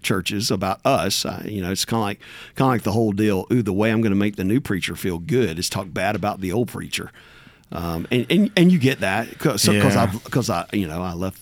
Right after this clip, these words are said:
Speaker 1: this, I left a church and then I came here, and here they talk bad about the old guy, and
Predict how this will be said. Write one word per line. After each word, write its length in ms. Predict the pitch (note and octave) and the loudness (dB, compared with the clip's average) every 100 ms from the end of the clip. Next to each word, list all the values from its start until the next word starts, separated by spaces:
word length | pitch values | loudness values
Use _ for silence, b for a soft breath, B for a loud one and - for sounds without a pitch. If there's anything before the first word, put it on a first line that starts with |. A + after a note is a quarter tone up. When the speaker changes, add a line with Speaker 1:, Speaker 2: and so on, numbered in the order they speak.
| - | -10
Speaker 1:
this, 340 | F2+ E2+ - - - | -6 -6 -8 -14 -10
I 140 | G2 | -6
left 240 | G2 G2 - | -4 -4 -4
a 60 | |
church 340 | G#2+ A2+ D3+ - | -4 -4 -4 -4
and 80 | F2+ | -4
then 80 | E2+ | -4
I 120 | F2+ | -6
came 240 | F#2+ F2+ | -4 -4
here, 300 | E2 A2 E3 | -2 -2 0
and 120 | D#2+ | -2
here 200 | C#2 G#2+ | -2 -2
they 120 | A2 D2+ | -2 -4
talk 220 | G2 G2 | -8 -8
bad 300 | E2+ E2+ F#2+ | -6 -4 -4
about 300 | F2 G2+ - | -2 -4 -4
the 100 | F2+ | -4
old 240 | G2+ G2 | -2 -2
guy, 320 | G2 G#2 C#3+ C#3 | -2 0 0 -2
and 200 | E2+ | -4